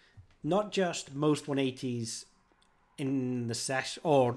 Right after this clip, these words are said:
number of one eighties in the session, but most one eighties in each match. And then as part of that as well, uh, most one eighties in the session. So there you're just taking one guy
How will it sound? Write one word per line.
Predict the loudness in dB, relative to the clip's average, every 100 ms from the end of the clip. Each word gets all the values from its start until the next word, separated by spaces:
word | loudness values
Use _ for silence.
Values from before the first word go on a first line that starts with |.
| 2
number | 6 6 6
of |
one | 6 4
eighties | 2 0
in | -2
the |
session, | 0 0 0 0 -2 -4
but | -2 4
most | 8 8 6
one | 2
eighties | 2 0 -2
in | -2
each | -2 -4
match. | -6 -6 -8 -14 -14 -18 -20 _ _ _ -2
And | 0
then | 2 2
as | -2
part | -2 0 2 0
of | 2
that | 2 2
as | -2
well, | 0 -2 -2 -6 -10 -14 _ _ -20 -20 _ -4
uh, | 0
most | 6 6 4
one | 2 2
eighties | 2 0 -4 -4 0
in | 2 2
the |
session. | 2 2 2 -2 -6 -8
So | -8 -2
there | 0
you're | 2 0
just | -6 -6
taking | -4 -4 -4 -4 -4 -2
one | 2 2
guy | 2 2 2 -2